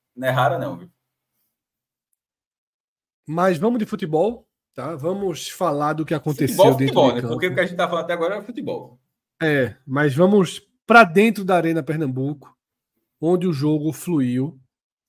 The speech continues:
Speaker 2: tá? E eu faço, Cá-, eu faço, Cássio, aqui uma, uma abertura com uma visão sobre o Sport em relação ao jogo, que eu diria que é a seguinte.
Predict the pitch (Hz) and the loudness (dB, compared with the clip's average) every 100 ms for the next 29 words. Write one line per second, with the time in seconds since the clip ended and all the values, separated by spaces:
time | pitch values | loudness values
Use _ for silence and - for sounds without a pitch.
0 | _ _ 113 117 139 _ _ _ _ _ | _ _ -12 -12 -14 _ _ _ _ _
1 | _ 190 220 - 220 240 - - 147 127 | _ -2 -2 -2 -2 -2 -6 -6 -6 -6
2 | - 135 180 202 190 143 120 - 123 - | -10 -6 -4 -4 -8 -8 -10 -10 -12 -8
3 | 156 139 123 135 127 110 - 139 139 127 | -6 -6 -6 -8 -8 -10 -12 -10 -8 -10
4 | - 139 160 143 110 _ _ _ _ _ | -10 -4 -2 -2 -6 _ _ _ _ _
5 | _ _ _ _ _ _ _ - 143 135 | _ _ _ _ _ _ _ -8 -4 -2
6 | 135 123 113 147 156 147 135 143 135 127 | -4 -6 -8 -4 -2 -2 -2 -2 -2 -4
7 | - 151 131 127 - 135 139 139 - - | -6 -4 -4 -8 -8 -6 -6 -8 -16 -20
8 | _ 123 123 131 113 - 123 107 117 135 | _ -12 -8 -8 -8 -10 -10 -10 -6 -6
9 | 127 113 _ _ _ _ _ _ _ - | -6 -10 _ _ _ _ _ _ _ -2
10 | 170 160 156 165 170 165 - 156 117 110 | 0 0 2 2 2 -2 -2 -2 -2 -4
11 | - | -12